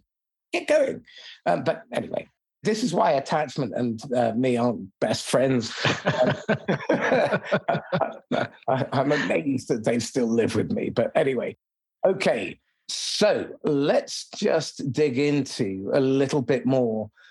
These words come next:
around the leadership data on this, because I'm very interested, 'cause a, a lot of the people that I know who are in quite senior positions, let's face it, they are a bit anomalous, let's say that,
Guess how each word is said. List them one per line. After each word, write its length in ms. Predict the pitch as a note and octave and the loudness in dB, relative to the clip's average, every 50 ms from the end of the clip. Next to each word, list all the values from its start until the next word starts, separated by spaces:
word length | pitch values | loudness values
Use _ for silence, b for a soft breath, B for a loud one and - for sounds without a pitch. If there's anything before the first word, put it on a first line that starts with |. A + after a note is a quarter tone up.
| b b b - | b b b 0
around 400 | B2+ C3 C3+ C3+ C3+ C3 A#2+ - | 2 2 4 4 2 2 0 2
the 100 | C3+ B2+ | 2 2
leadership 640 | B2 B2 B2 C3 C3+ B2 B2 A#2 - - A#2 - - - | 4 4 4 2 2 2 0 -2 -2 -4 -4 -4 -4 -2
data 340 | A2+ G2+ F#2+ - - - F#2 | -2 -2 -2 -2 -2 -2 -2
on 180 | F2 E2 E2 E2 | 0 -2 -2 -2
this, 280 | - - - - - - | -2 -2 -4 -4 -6 -4
because 460 | - A2+ - - C3 B2+ A#2 A2 - | -4 -2 2 2 2 4 2 2 2
I'm 180 | C3 B2 B2 A#2+ | 2 2 2 2
very 380 | G#2+ G2+ D#3+ E3+ F3+ E3+ D3+ C3 | 0 0 2 2 4 4 2 2
interested, 720 | B2 A#2+ A2+ - - A2+ - - - - F2+ F2+ - - _ _ _ _ _ _ _ - | 2 0 0 -2 -4 -6 -6 -4 -4 -4 -4 -4 -6 -10 _ _ _ _ _ _ _ 0
'cause 200 | D#3+ D3 B2 - | 0 0 0 0
a, 140 | - D3+ - - - | -6 -6 -8 -4 0
a 80 | - D#3+ | 2 2
lot 400 | D#3 D#3 D#3+ E3 F#3 G3+ G#3+ - | 4 4 4 4 4 4 4 2
of 100 | C3 - | -2 -2
the 100 | C#3 - | -4 -2
people 640 | - D3 B2+ A2 - - G2+ G#2 F#2+ F2+ F2+ F2+ - _ _ | -2 -2 -2 -2 -2 -4 -4 -4 -4 -4 -6 -8 -12 _ _
that 420 | - B2 A#2 C#3+ B2+ B2 B2 - - - | -6 -2 0 2 2 2 2 0 -2 -2
I 140 | B2+ B2+ B2 | 0 2 2
know 240 | B2 B2 A#2 A2+ A2+ | 2 2 2 0 0
who 220 | A2 - - C3 B2 | -2 -2 0 2 2
are 320 | B2 A#2+ A#2 A2+ A2+ G#2+ - | 4 2 2 2 0 0 0
in 140 | A#2+ A2+ | -2 -2
quite 240 | A2+ - C#3 A#2+ - | 0 0 0 0 -2
senior 380 | - - C#3 A#2+ A2 G#2+ A2+ B2 | -2 -2 -2 -2 0 0 -2 -2
positions, 600 | - B2+ G#2+ A2 A2+ A2 - - - F#2 G2 - | -2 -2 0 0 0 0 0 -2 -4 -4 -2 2
let's 260 | D#3+ D#3 B2 A2 - | 2 2 2 0 -4
face 340 | - - A#2 G#2+ C3 - - | -2 -2 -2 -2 -2 -2 -2
it, 240 | G#2 - - - B B B B B B B B - | -2 -2 -2 -4 B B B B B B B B -4
they 240 | A#2 C3 F3+ F3 | 2 4 4 4
are 180 | D#3+ D3 C#3+ C3 | 4 4 2 2
a 60 | A#2 | 0
bit 200 | G2 - A2+ - - | 0 -2 -2 -2 0
anomalous, 640 | A#2+ A#2+ B2 A#2+ A#2 A2+ G#2 F#2+ - - - - - | 0 0 2 2 0 0 -2 -2 -2 -4 -4 -2 0
let's 260 | D3 A#2+ G#2 - - | 0 0 -2 -4 -6
say 240 | - - A2 G2 F#2+ | -2 0 0 0 0
that, 360 | - - - - - - - | -2 -2 -4 -6 -6 -10 -12